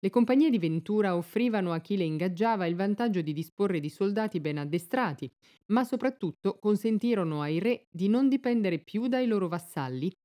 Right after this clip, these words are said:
per avere un esercito e ai comuni di non distogliere i propri cittadini dalle loro attività. Con le compagnie di Ventura cambiò il modo di combattere.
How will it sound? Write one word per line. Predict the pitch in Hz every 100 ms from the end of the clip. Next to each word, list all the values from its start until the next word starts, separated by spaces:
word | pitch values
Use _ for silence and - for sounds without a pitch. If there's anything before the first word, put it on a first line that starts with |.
| _ _
per | 175 185
avere | 208 226
un | 190 156
esercito | 143 170 196 - 240 285 294 -
e | 185
ai | 190
comuni | 190 247 202 143 160
di | 185
non | 196 240 254
distogliere | 247 - 226 202 156
i | 151
propri | - 196 165 147
cittadini | 214 - 269 196 131 135
dalle | 156 165 175
loro | 185 220 220
attività. | 214 - 214 220 143 120 _ _ _ _ _ _ _ _ _ _ _ _
Con | - 220
le | 233
compagnie | 254 240 262 285 277
di | 175
Ventura | 147 151 165 160 165 170
cambiò | 185 196 208 208
il | 180
modo | 185 175
di | 156
combattere. | - 208 233 226 _ 147 139